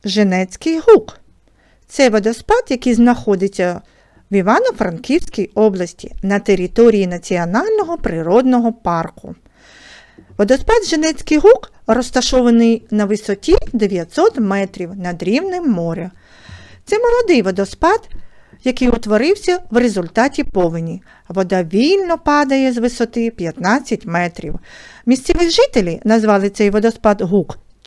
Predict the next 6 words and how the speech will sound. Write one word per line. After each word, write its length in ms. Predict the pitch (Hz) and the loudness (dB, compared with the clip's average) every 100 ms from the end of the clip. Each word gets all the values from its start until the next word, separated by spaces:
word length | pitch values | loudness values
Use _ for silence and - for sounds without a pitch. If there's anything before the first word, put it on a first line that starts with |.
| _ _ _ _ - | _ _ _ _ -2
через 280 | 285 302 | 0 0
те, 160 | - 494 | 2 2
що 180 | - 233 | 4 2
він 180 | 220 202 | 2 0
шумить, 680 | - 165 185 285 381 - _ - - | -2 -2 2 4 2 -2 _ -20 -16
гудить, 640 | 170 208 170 202 302 392 | -6 -4 0 2 2 0